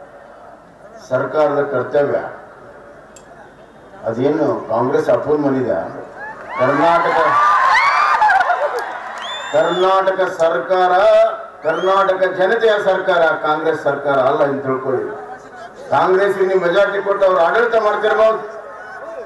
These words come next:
ಆದ್ರೆ ಸರ್ಕಾರ ಇರೋದು ಕರ್ನಾಟಕ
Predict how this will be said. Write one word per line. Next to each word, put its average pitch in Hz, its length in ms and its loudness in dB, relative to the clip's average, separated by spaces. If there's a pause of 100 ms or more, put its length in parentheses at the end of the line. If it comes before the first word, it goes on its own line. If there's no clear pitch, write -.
(840)
ಆದ್ರೆ 151 200 2 (140)
ಸರ್ಕಾರ 185 340 2 (120)
ಇರೋದು 190 260 2 (160)
ಕರ್ನಾಟಕ 190 480 2